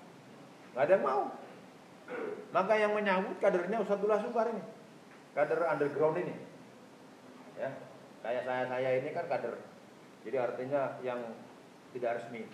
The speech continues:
Maka, tetapi, eh, pergerakan underground ini pergerakan yang berbeda dengan, eh, pergerakan yang resmi.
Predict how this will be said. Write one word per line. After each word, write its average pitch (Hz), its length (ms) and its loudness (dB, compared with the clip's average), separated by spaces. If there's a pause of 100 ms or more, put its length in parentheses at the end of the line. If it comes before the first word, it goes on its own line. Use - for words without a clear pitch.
(1120)
Maka, 220 560 0 (240)
tetapi, 190 460 0 (1000)
eh, 165 300 2 (340)
pergerakan 208 560 4
underground 170 560 4
ini 214 80 -2
pergerakan 190 640 4
yang 185 240 2 (720)
berbeda 147 480 4
dengan, 214 480 0 (640)
eh, 143 240 -6
pergerakan 139 560 -2
yang 185 160 0
resmi. 208 400 -2